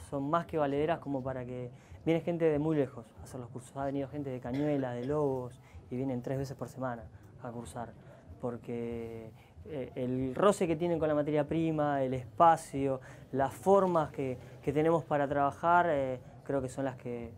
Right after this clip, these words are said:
marcan la diferencia. No tiene nada que envidiarle a las carreras que hacemos en la escuela, que son largas, ¿sí? Lo que cambia es que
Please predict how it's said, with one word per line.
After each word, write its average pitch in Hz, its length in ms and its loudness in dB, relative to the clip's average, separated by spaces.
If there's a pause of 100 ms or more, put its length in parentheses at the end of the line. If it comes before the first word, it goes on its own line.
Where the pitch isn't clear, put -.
marcan 123 300 -4
la 120 60 -6
diferencia. 120 380 -10
No 143 160 0
tiene 147 300 0
nada 180 260 2
que 165 80 -2
envidiarle 165 540 2 (240)
a 139 100 4
las 139 180 4
carreras 151 500 2
que - 100 -4
hacemos 139 520 -2
en 123 100 -4
la 120 60 -4
escuela, 131 360 4 (160)
que - 80 -16
son 127 200 -2
largas, 127 360 2
¿sí? 151 300 -2 (260)
Lo 135 100 2
que 135 120 2
cambia 175 340 6
es 151 120 0
que 135 180 -2